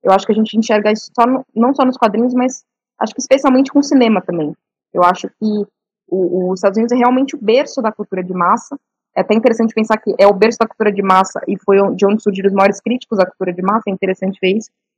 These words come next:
E eu acho que, sendo o berço desse tipo de cultura, é, e que espalha a sua cultura mais fortemente pro resto do mundo, especialmente depois da Segunda Guerra Mundial, eu acho que, é, eu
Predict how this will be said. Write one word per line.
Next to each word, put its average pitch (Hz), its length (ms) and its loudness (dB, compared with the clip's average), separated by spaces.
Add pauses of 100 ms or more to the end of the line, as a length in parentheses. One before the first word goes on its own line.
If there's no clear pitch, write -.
(340)
E 214 260 -2
eu 220 80 2
acho 226 200 -2
que, 220 140 -18
sendo 277 320 2
o - 20 0
berço 240 480 0
desse 202 260 -4
tipo 214 160 -10
de 202 120 -8
cultura, 208 680 0 (720)
é, 175 540 2 (380)
e 196 180 -6
que 226 220 2
espalha 262 560 0
a 247 40 -2
sua 226 160 -4
cultura 214 380 -2
mais 202 220 -4
fortemente 202 440 -4
pro 202 140 -4
resto 190 220 -2
do - 20 -2
mundo, 214 160 0
especialmente 202 560 -4
depois 190 240 -2
da 185 80 -4
Segunda 190 260 -4
Guerra 190 160 2
Mundial, 185 520 0 (360)
eu 214 140 2
acho 220 280 0
que, 240 380 -6
é, 202 300 -2 (400)
eu 196 240 -2